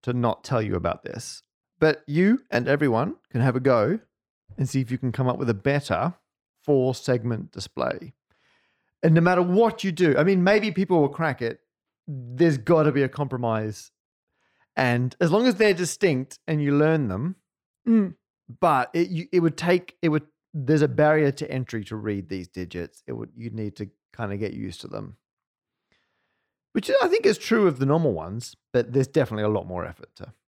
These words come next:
Speaker 1: to decode these.
Speaker 2: You're on.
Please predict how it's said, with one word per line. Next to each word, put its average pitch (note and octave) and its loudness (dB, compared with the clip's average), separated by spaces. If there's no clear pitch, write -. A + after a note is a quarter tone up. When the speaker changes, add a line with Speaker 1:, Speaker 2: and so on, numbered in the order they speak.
Speaker 1:
to - -14
decode - -10
these. - -14
Speaker 2:
You're F#3 -2
on. E3+ -6